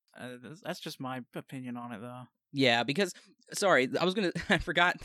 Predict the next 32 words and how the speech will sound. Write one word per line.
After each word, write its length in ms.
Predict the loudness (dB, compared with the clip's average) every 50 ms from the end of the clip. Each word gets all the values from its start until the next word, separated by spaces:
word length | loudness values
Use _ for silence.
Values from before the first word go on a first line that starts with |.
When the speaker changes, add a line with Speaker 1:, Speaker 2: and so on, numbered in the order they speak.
| -6
Speaker 2:
this 240 | -4 -4 -2 -4 -2
too. 180 | 0 2 2 2
We, 140 | 2 0 2
I 60 | 2 4
had 120 | 4 4
a 40 | 2
discussion 440 | 0 -2 -2 -2 -2 -2 -2 -4 -8
with 100 | -12 -6
Colt 180 | -4 -2 -2 0
about 200 | 0 -2 -2 -2
this, 160 | -6 -10 -10 -12 -18 -20 -20 -16 -10 -4
about 200 | -2 0 0 2
how 280 | 2 2 2 2 0 -2 _ _ _ _ _ _ _ _ _ _ -20 -8
when 120 | -4 -4 -4
it 80 | -2
comes 240 | 0 2 2 2 2
to 100 | 0 -2
Christmas 360 | -2 -4 -4 -4 -4 -4 -4
time, 380 | -2 -2 0 0 0 0 0 -2 -4 -8 -16 -20 -20 _
when 200 | -8 -4 -4 -4
it 80 | -4 -4
comes 220 | -4 -2 -2 -2
to 80 | -4 -6
Christmas 340 | -6 -6 -6 -6 -6 -4 -2
movies 400 | -2 0 0 -2 -2 -4 -8 -10 _ _ _ _
or 180 | -6 -6 -6 -6
music, 460 | -6 -6 -6 -6 -6 -4 -2 -2 -2 0
I 120 | 0 2
never 320 | 2 4 2 2 2 0 0
seek 280 | 0 0 -2 -2 -2
it 80 | -2 0 0
out. 240 | 0 0 -2 -6